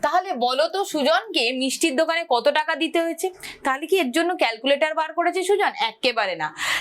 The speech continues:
তাহলে কি উত্তরটা দেব? সুজন একটা ছোট্ট শর্ট ট্রিক জানতো, সেই শর্ট ট্রিকটার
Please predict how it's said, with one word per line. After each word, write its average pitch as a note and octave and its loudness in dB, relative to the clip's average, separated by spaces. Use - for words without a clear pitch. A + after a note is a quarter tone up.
তাহলে C#4+ 0
কি F4 2
উত্তরটা G4+ 2
দেব? C4+ 2
সুজন F#4 4
একটা G4 2
ছোট্ট A4 2
শর্ট D4 4
ট্রিক D4 -2
জানতো, G3 -2
সেই D4+ 2
শর্ট D4 2
ট্রিকটার F#4+ 2